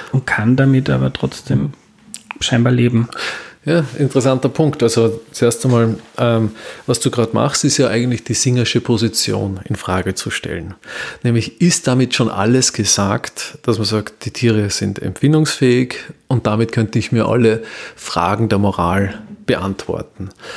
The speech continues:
Speaker 2: Und da gibt's natürlich auch kritische Stimmen in der Tierethik. Und dort würde ich mich auch dazu zählen, äh, also weil ich mich da als Kritiker des sogenannten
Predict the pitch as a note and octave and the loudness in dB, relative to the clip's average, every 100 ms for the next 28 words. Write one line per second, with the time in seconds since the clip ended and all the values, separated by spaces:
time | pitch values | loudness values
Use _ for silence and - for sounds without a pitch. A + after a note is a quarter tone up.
0 | - - - - B2+ C#3 D3 C#3+ C#3 C3 | -14 -14 -8 0 2 2 0 2 4 4
1 | B2+ A2+ A#2+ A#2+ A2+ - G2+ - A2 A#2 | 2 2 0 2 0 0 -2 0 2 4
2 | A#2 G2+ A2 B2+ A2+ - C#3 C3 F#2 - | 2 0 -2 2 0 2 2 4 0 -6
3 | - - - - - G#2+ A2+ B2 C3 B2+ | -12 -10 -12 -12 -12 -2 0 2 2 2
4 | - B2 F2+ A2 A2+ - A#2+ A2 - A2 | 0 0 0 2 -2 -2 -2 -2 0 4
5 | C3 D#3 C#3 - A2 - G#2+ G#2 G#2+ G#2 | 4 2 -2 -10 -10 -2 0 2 2 0
6 | A2 A2+ G#2+ G2+ - G#2+ G2+ A2 - G2 | 0 0 0 -2 -2 -2 0 -2 -2 -4
7 | - - B2 - A#2 A2 G#2+ - G#2+ G#2 | -2 -2 0 0 2 2 2 0 0 2
8 | G2+ G2 G#2 | 0 0 -2